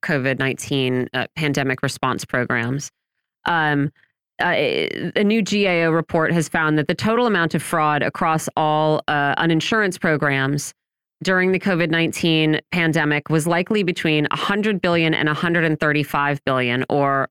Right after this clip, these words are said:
eleven to fifteen percent of the total benefits paid out. Back in June, the Small Business Association estimated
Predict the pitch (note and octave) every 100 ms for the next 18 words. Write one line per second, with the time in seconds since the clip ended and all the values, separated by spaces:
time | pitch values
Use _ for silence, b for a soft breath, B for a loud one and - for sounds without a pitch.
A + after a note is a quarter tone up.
0 | _ E3 F3 G3+ G#3+ G3 G3 - F#3 E3
1 | F3 - D#3 C#3+ C#3+ D3+ - D#3 D3+ D3
2 | D3 C#3+ - - D3+ C3+ B2 G#2+ - -
3 | b b _ - A#3+ A#3+ G3 B3+ C4+ G3+
4 | G3 F#3 G3 A#3+ A#3+ A3+ - F#3 F#3+ E3+
5 | D#3 E3 D#3+ E3 D#3+ D3+ D3